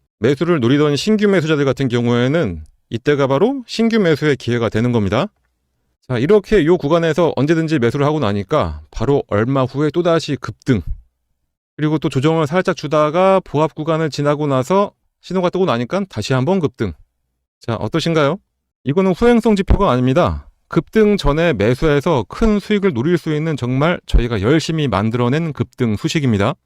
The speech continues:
예, 그런데 "이거 하나 우연히 맞은 거 아니야?"라고 하실 수 있으실 분들도 분명히 계시기 때문에 다른 종목들도 같이 한번 확인해 드리도록 하겠습니다.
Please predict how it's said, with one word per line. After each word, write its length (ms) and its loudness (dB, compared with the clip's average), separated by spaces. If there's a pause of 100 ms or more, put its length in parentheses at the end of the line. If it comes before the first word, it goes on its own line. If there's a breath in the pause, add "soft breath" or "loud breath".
(760)
예, 180 -8
그런데 460 0 (140)
"이거 300 2
하나 260 0
우연히 340 0
맞은 300 0
거 140 0
아니야?"라고 460 0
하실 140 0
수 160 -6
있으실 380 -4
분들도 320 -2
분명히 300 0
계시기 260 -4
때문에 420 0 (160)
다른 180 0
종목들도 380 -2
같이 240 -4
한번 240 -2
확인해 300 -2
드리도록 340 -4
하겠습니다. 540 -6